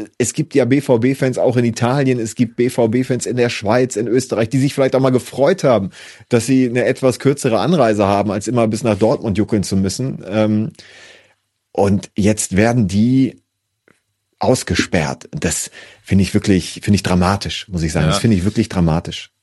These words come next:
Speaker 2: Ja, vor allen Dingen finde ich die Art und, also ich finde die Art und Weise auch seltsam, das dann irgendwie zu kommunizieren, nachdem der B V B ja schon Karten an seine Leute unter,
Speaker 1: Ja.
Speaker 2: ne, verteilt
Speaker 1: Ja,
Speaker 2: hatte.
Speaker 1: ja.
Speaker 2: Dann, äh, äh, gab's ja zuletzt auch immer mal Vereine, die dann, äh,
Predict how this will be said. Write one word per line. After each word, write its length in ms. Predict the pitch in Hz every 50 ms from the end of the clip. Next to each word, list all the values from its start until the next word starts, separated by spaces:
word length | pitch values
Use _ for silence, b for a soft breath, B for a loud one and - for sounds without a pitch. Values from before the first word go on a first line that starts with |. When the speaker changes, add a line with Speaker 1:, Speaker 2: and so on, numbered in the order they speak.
| _ -
Speaker 2:
Ja, 160 | - 82 92
vor 140 | 104 - 101
allen 80 | 95 113
Dingen 120 | 120 117
finde 120 | - 123 117
ich 80 | 120
die 140 | 120 123 92
Art 180 | 92 104 - -
und, 200 | 110 101 - -
also 120 | 98 101
ich 80 | 92 -
finde 160 | - 107 98
die 60 | -
Art 160 | - 101 - 98
und 80 | 90
Weise 300 | 85 87 101 113 120 104
auch 100 | 65 85
seltsam, 460 | - - 90 87 101 - - 95 90
das 140 | 90 95 -
dann 140 | - 110 98
irgendwie 200 | 82 101 104 98
zu 120 | - -
kommunizieren, 520 | - - 113 101 101 98 92 - - 107 104
nachdem 320 | 95 90 - 104 104 117
der 100 | 120 110
B 160 | - - 110
V 160 | 113 - 117 98
B 140 | - 113
ja 140 | 110 104 104
schon 200 | - - 110 104
Karten 460 | - - 95 101 107 - 107 101 98
an 400 | - - 101 104 110 107 107 104
seine 260 | 98 104 98 101 104 104
Leute 400 | 98 98 101 110 110 - 117 92
unter, 380 | 76 92 104 110 104 98 87
Speaker 1:
Ja. 220 | 92 92 87 90 98
Speaker 2:
ne, 180 | 104 123 135
verteilt 440 | 127 - 104 - - 98 104 113 113
Speaker 1:
Ja, 80 | 85 87
Speaker 2:
hatte. 160 | 85 80 110 110
Speaker 1:
ja. 60 | 104 B B B B B B B B B B
Speaker 2:
Dann, 340 | - 95 98 107 107 107 107
äh, 520 | 110 107 107 107 107 104 - 95 107 107
äh, 40 | 107
gab's 320 | 98 101 87 110 120 - -
ja 120 | 127 110
zuletzt 540 | - - - 117 110 107 117 117 - - -
auch 180 | - 113 110 113
immer 220 | - 123 120 117
mal 260 | 113 110 107 110 110
Vereine, 560 | 110 - - 98 67 69 95 110 117 117 110 107
die 220 | 101 104 110 110
dann, 340 | 110 107 104 104 107 110 -
äh, 220 | 101 101 104 -